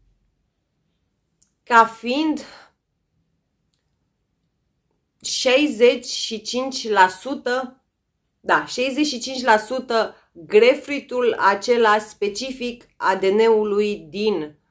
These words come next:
uh, Bulgari Tiger, Tiger, cum vreți voi să-i spuneți. Și are ceva din Angel Eau Croisière două mii nouăsprezece.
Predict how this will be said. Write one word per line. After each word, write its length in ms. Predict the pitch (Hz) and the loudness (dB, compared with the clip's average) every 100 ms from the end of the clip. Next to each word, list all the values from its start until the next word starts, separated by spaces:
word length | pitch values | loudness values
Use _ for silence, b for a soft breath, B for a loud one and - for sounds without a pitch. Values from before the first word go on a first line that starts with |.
| _ | _
uh, 460 | - 170 175 170 170 | -6 0 2 2 0
Bulgari 540 | 170 220 214 202 175 175 | -2 0 2 2 0 -2
Tiger, 480 | 254 226 226 226 | -6 0 2 2
Tiger, 520 | 220 185 190 165 160 - | -6 -6 -4 -2 -6 -6
cum 160 | 185 | -6
vreți 240 | 170 175 165 | -4 -4 -2
voi 180 | 180 | -4
să-i 180 | 170 156 | -4 -6
spuneți. 560 | 147 - 233 226 240 - _ _ _ _ _ _ _ _ _ _ _ _ _ _ _ _ _ _ _ _ _ _ _ _ _ _ _ _ _ | -10 -6 -2 -2 -4 -14 _ _ _ _ _ _ _ _ _ _ _ _ _ _ _ _ _ _ _ _ _ _ _ _ _ _ _ _ _
Și 320 | - - 220 190 | -10 -4 2 6
are 340 | 208 294 370 - | 6 4 2 -2
ceva 720 | 320 294 - 170 156 170 233 B B B | -2 -4 -2 2 4 4 2 B B B
din 420 | 180 233 214 - - 220 302 | -8 -2 -2 -4 -4 -2 0
Angel 560 | 302 240 214 208 - - | 0 2 2 2 -2 -6
Eau 360 | 196 240 254 - | 0 2 2 -2
Croisière 760 | 214 214 180 170 143 202 240 254 | -4 0 0 -2 0 4 4 2
două 400 | 190 214 240 240 | -2 2 4 2
mii 160 | 233 | 0
nouăsprezece. 1040 | 226 190 165 156 160 147 123 139 - 135 | 0 0 -2 -6 -10 -12 -10 -14 -16 -20